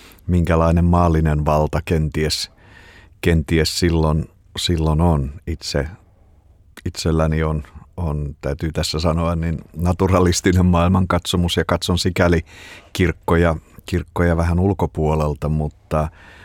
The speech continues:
olen hyvin, hyvin iloinen siitä, että,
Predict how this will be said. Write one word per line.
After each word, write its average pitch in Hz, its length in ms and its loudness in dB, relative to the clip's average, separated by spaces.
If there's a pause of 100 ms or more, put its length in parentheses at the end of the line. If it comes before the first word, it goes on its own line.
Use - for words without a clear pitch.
(1400)
olen 92 420 0 (120)
hyvin, 104 420 2
hyvin 87 280 2
iloinen 78 520 0
siitä, 76 540 -4
että, - 480 -6